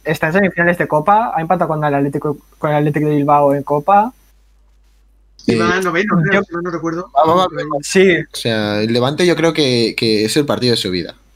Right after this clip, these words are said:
Speaker 3: O sea, ese partido
Speaker 1: Sí,
Speaker 3: es el
Speaker 1: o
Speaker 3: partido
Speaker 1: sea,
Speaker 3: de su vida actualmente.
Speaker 1: sí.
Speaker 3: Y si lleva una buena racha en, en Liga, lo que quedan, que quedan dos jornadas, creo, o una jornada, creo que es la semana que viene el partido, eh, va muy fuerte.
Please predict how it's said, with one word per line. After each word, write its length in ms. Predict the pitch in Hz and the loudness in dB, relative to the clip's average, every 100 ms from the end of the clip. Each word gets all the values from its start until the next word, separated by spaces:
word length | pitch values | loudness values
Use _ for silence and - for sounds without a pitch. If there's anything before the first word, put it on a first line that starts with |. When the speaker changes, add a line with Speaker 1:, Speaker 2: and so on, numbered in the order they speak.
| _ _ | _ _
Speaker 3:
O 100 | - | -6
sea, 300 | 98 92 - | -2 -2 -2
ese 180 | 151 180 | -2 -2
partido 240 | - - | -2 -2
Speaker 1:
Sí, 120 | 190 | -2
Speaker 3:
es 260 | 165 147 - | 0 0 -4
el 40 | |
Speaker 1:
o 20 | - | -4
Speaker 3:
partido 240 | 117 165 | -2 0
Speaker 1:
sea, 20 | 151 | 0
Speaker 3:
de 60 | 147 | 0
su 60 | |
vida 200 | 113 104 | 2 2
actualmente. 460 | 90 92 90 87 82 - | 0 -4 -4 -6 -8 -6
Speaker 1:
sí. 120 | 160 139 - _ _ - | -2 -2 -4 _ _ 0
Speaker 3:
Y 600 | 139 127 123 120 113 - | 2 4 4 4 2 0
si 200 | - 127 | -2 0
lleva 180 | 123 139 | 2 0
una 180 | 165 147 | 0 -2
buena 240 | 139 139 | 0 -2
racha 420 | 131 131 131 131 | 0 -2 0 2
en, 420 | 123 113 110 104 104 | 2 2 0 0 0
en 180 | 110 110 | 0 2
Liga, 400 | 117 113 104 92 | 4 4 2 0
lo 120 | 98 | -2
que 140 | 98 98 | -2 0
quedan, 260 | 113 110 104 | 0 0 -2
que 120 | 104 | -2
quedan 200 | 113 104 | 0 0
dos 120 | 107 | -2
jornadas, 600 | 107 98 101 104 98 - | -2 -2 -2 0 -2 -4
creo, 380 | 104 98 92 92 | -2 -2 -2 -2
o 120 | 95 | 2
una 180 | 107 151 | 2 2
jornada, 440 | - 110 147 107 | -4 -4 -2 -2
creo 120 | 104 | -2
que 80 | 139 | -2
es 80 | 143 | -2
la 80 | 90 | -4
semana 240 | 101 92 | -4 -6
que 120 | 87 | -4
viene 180 | 92 95 | -2 -2
el 60 | 90 | -2
partido, 400 | 85 156 131 - - - - _ _ _ 160 | -2 0 0 -2 -10 -14 -16 _ _ _ 0
eh, 760 | 156 147 139 127 120 110 - | 2 4 4 2 2 0 -2
va 200 | 98 110 | -4 -2
muy 160 | 110 101 | -2 -4
fuerte. 420 | - 80 - | -6 -10 -12